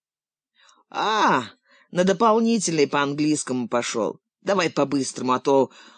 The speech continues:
Алика опять увезут. Копилка где?» Серёня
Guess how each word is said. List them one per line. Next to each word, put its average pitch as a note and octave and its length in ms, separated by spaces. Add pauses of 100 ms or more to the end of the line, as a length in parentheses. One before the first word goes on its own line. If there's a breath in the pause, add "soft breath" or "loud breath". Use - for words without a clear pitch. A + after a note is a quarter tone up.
(160 loud breath)
Алика C#3+ 380
опять C3+ 320
увезут. A2+ 680 (220)
Копилка D3+ 500
где?» D3+ 400 (880 loud breath)
Серёня A3 840